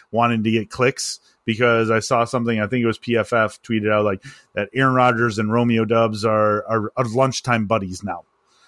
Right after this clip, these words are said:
And if you've read that story, if you've heard that article, if you've heard the interview from Aaron Rodgers talking about lunchtime, like, he's talking about where,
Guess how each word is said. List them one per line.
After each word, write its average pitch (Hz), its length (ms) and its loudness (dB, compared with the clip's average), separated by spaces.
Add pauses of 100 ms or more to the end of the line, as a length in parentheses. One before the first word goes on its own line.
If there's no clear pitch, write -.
(380)
And 117 380 2
if 113 240 -4
you've 113 460 -2 (360)
read 127 280 4
that 120 180 4
story, 117 520 4
if 107 120 -4
you've 110 160 -6
heard 143 260 2
that 120 180 4
article, 120 600 4
if 104 120 0
you've 107 160 -6
heard 120 340 2
the 117 160 0
interview 120 280 0
from 113 160 -2
Aaron 110 180 0
Rodgers 120 400 0
talking 120 260 0
about 107 320 0
lunchtime, 110 560 -2 (540)
like, 120 260 -2 (580)
he's 131 240 -6
talking 170 280 0
about 117 160 2
where, 110 320 0